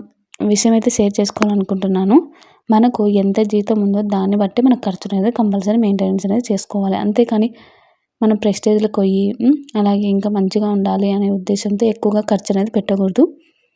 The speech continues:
ఇక్కడ ఒక విషయం షేర్ చేస్తా అన్నాను కదా, ఇక మాకు ఇంటి ముందర అవి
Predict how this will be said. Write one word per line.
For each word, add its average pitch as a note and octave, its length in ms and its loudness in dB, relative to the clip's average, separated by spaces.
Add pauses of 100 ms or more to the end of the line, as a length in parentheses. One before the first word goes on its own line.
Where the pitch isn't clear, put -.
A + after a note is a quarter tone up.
(1200)
ఇక్కడ A3+ 300 4
ఒక A3 140 4
విషయం A3 280 2
షేర్ G#3 220 2
చేస్తా G#3 300 0
అన్నాను G3+ 300 0
కదా, G#3+ 200 0 (240)
ఇక A3 240 -2
మాకు G#3+ 380 -2
ఇంటి G#3 260 2
ముందర A3+ 320 2 (680)
అవి G#3 220 0